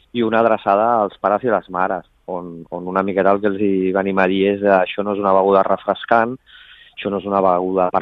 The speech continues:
berenar», perquè ens trobem, doncs, que molts nois i noies joves el que acaben berenant és això, una beguda energètica, una pasta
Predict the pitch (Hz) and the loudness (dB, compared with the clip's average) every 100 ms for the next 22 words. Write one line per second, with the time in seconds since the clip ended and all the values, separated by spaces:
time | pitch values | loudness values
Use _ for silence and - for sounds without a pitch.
0 | 92 90 98 107 131 101 90 87 - 92 | 0 0 0 -2 -4 -10 -12 -12 -8 -4
1 | 90 92 95 - 95 92 92 - - 101 | -4 -2 -6 -4 -4 -2 -4 -6 -6 -6
2 | 92 92 101 92 92 92 98 90 104 160 | -6 -6 -4 -2 -2 -2 -2 -2 -4 -8
3 | - - - - - - - - 95 101 | -18 -20 -20 -20 -6 -4 -2 0 2 2
4 | 101 95 92 92 101 104 90 - 90 87 | 2 2 2 0 -2 -4 -8 -4 -6 -6
5 | 85 87 87 90 92 98 113 107 101 110 | -10 -8 -6 -4 -4 -2 -4 -2 -2 0
6 | 110 104 95 92 90 90 - - | 0 -2 -4 -4 -4 -4 -6 -4